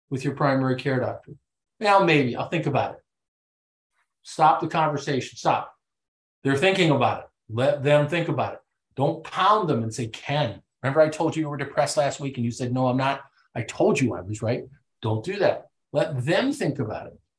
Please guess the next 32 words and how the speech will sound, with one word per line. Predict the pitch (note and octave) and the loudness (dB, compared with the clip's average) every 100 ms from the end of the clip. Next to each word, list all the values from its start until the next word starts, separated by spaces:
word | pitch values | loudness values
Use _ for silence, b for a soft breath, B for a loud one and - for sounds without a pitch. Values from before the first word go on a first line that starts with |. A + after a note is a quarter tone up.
| _ | _
You | C3 G3 | -6 -6
can't | A3+ C4 C4 C4 | -2 0 0 0
make | F#3+ G#3+ | -2 -2
a | G3 | -4
person | - F3+ E3+ E3+ A#2+ | -6 -6 -6 -6 -4
do | B2+ D3 | -2 -4
things | C#3+ A2 - - | -4 -12 -16 -12
in | A2 G#2+ | -8 -6
most | G#2+ A#2+ - - | -6 -8 -12 -12
aspects | A#2 - - G2+ - | -10 -10 -12 -14 -12
of | A2 | -12
mental | A2 G2+ G2+ | -10 -10 -10
health. | G#2 - _ _ _ _ D3 _ | -16 -20 _ _ _ _ -20 _
So | - | 0
you | C#3+ C#3 | 0 2
have | D3+ D3+ | 0 -2
to | |
find | D3+ - C#3+ C#3 | -6 -2 -2 -2
the | C3 | -4
most | B2 A2+ - | -4 -6 -8
respectful, | A#2+ - - F3+ - - - - _ _ _ _ _ - | -12 -10 -6 -6 -6 -12 -16 -16 _ _ _ _ _ -6
non-confrontational, | C3 D#3 G3 - F3 E3+ - C3+ C3+ A#2+ - A2 A2 - _ _ _ - | -2 0 -2 -4 -4 -4 -6 -6 -4 -4 -6 -8 -10 -16 _ _ _ -6
relationship | C3 C3 E3+ - A3+ A3 B3 - | 0 4 2 2 -6 -8 -10 -6
way | B3 A2 G#2 A2 - _ _ _ | -4 -2 -4 -8 -12 _ _ _
of | - D#3 - | -16 -14 -4
finding | F3 E3+ F3+ G3 G3 - | 0 0 -4 -8 -12 -8
a | D#3+ D3+ | -8 -8
pathway | - - F3+ F3 - A#2+ G2+ - _ _ _ _ | -12 -8 -6 -6 -8 -14 -14 -16 _ _ _ _
so | _ D3 | _ -4
that | C#3 B2+ | -2 -4
they | B2+ C#3 D#3+ | -2 -2 -2
feel | D#3 - - E3 A2+ - - | -6 -12 -6 -2 -2 -6 -14